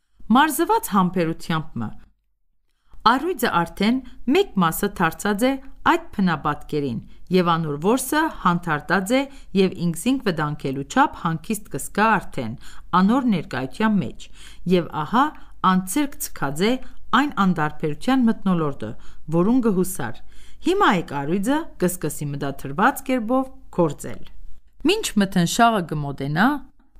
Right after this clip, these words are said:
էկ առույցը սողոսկելով կսկսի մոտենալ, թանթաղ և քետնին մոտիկ։ Անոր մեծ թաթերը գրեթե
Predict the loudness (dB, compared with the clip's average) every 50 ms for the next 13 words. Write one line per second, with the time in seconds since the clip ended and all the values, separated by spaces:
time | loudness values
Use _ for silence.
0 | 2 2 2 2 2 0 0 0 2 2 0 -2 -4 -4 -6 -2 0 0 0 0
1 | 0 -2 -2 -2 -2 0 2 4 4 2 2 2 2 0 0 0 -2 -4 -4 -2
2 | 2 4 4 4 4 2 0 -2 -4 -4 -4 -6 -8 -10 -14 -18 -18 -18 -18 -10
3 | 0 2 2 2 2 0 0 2 4 4 4 2 0 -6 -16 -14 -4 0 2 2
4 | 2 0 -2 -2 -4 -2 0 2 4 4 4 4 2 0 -2 -6 -10 -12 -12 -16
5 | -18 -18 -18 -18 -16 -16 -16 -6 2 4 4 4 4 0 -2 2 4 4 4 4
6 | 4 0 -2 -2 -2 -2 -2 -4 -4 -4 -4 -6 -6 -2 0 2 2 0 0 0
7 | -2 -2